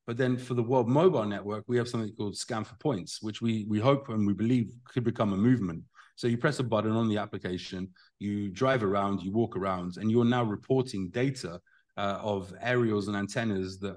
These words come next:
exist from other mobile network operators, or indeed don't exist in the areas that you are. We then can make very educated,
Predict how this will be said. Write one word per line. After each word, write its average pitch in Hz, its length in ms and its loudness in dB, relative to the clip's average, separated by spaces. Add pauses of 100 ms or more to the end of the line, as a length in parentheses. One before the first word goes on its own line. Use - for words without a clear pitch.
exist 98 460 -4
from 92 200 -6
other 117 200 0
mobile 92 320 -2
network 90 340 -10
operators, 90 480 -6
or 110 100 -4
indeed 104 320 -4
don't 127 260 4
exist 92 400 -4
in 101 60 -4
the 101 120 -2
areas 92 300 -2
that 90 120 -12
you 98 160 -6
are. 95 260 -2 (360)
We 143 180 2
then 127 180 2
can 120 140 -2
make 110 180 0
very 117 300 0
educated, 107 680 -6